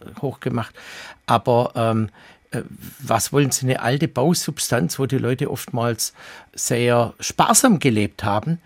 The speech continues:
mit Wärmedämmung ertüchtigen? Das kostet ungeheuer viel Geld. Die Entsorgung ist fraglich in vielen Fällen.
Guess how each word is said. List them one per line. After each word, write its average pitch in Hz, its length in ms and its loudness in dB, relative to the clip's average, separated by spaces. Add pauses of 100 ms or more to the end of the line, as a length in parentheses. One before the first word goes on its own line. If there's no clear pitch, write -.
(380)
mit 131 400 -2
Wärmedämmung 147 920 4
ertüchtigen? 143 840 0 (380)
Das 135 200 -4 (280)
kostet - 560 0 (120)
ungeheuer 185 480 6
viel 127 240 -6
Geld. 151 520 -2
Die - 100 -2
Entsorgung 147 580 0
ist - 240 -6
fraglich 120 460 -4
in - 140 -2
vielen 156 340 -2
Fällen. 160 460 -2